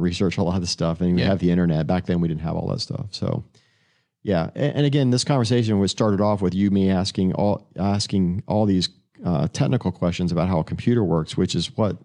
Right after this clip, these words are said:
Speaker 1: I'm, I'm a, I have a computer science background. So I, like, I understand how to build operating systems and software and
Speaker 2: Yeah.
Speaker 1: hardware.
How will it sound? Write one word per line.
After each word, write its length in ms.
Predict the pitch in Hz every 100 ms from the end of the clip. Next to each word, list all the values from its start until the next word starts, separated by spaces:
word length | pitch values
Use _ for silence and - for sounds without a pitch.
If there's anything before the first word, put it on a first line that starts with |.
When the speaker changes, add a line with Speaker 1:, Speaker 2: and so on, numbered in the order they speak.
| _
Speaker 1:
I'm, 220 | 90 101
I'm 240 | 80 110 127
a, 80 | 92
I 80 | 90
have 120 | 127
a 40 | 95
computer 360 | 90 80 92
science 360 | 76 92 104 -
background. 540 | - 67 - - -
So 160 | - 80
I, 20 |
like, 220 | 82 92
I 100 | 95 107
understand 440 | 95 85 98 90
how 120 | 90
to 80 | 80
build 260 | 78 87 78
operating 300 | 82 87 85
systems 360 | 90 - 82
and 100 | 78
software 400 | 76 82 85 80 76
and 80 | 76
Speaker 2:
Yeah. 60 | 90
Speaker 1:
hardware. 340 | 110 76 78